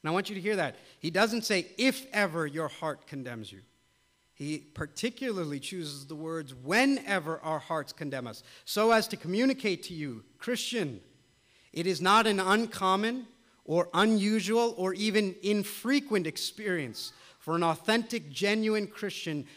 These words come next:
to feel condemned by his own heart, to feel like, "I cannot be here and I probably am not real."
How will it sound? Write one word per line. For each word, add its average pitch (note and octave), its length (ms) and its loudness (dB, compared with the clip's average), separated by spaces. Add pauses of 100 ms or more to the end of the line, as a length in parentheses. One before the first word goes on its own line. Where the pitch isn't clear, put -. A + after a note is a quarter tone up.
(120)
to E3 100 -6
feel G#3 480 0
condemned E3 800 -2
by C#3+ 200 0
his C#3+ 160 -4
own D#3 240 -2
heart, - 540 -8 (600)
to E3 80 -6
feel G3 220 -2
like, F#3 260 4
"I E3 120 2
cannot F#3+ 600 0
be F3+ 160 -6
here E3 300 -4
and D#3+ 200 -4 (220)
I C#3+ 160 0
probably F3+ 800 -2
am E3+ 340 0
not E3 380 0 (140)
real." E3 520 -4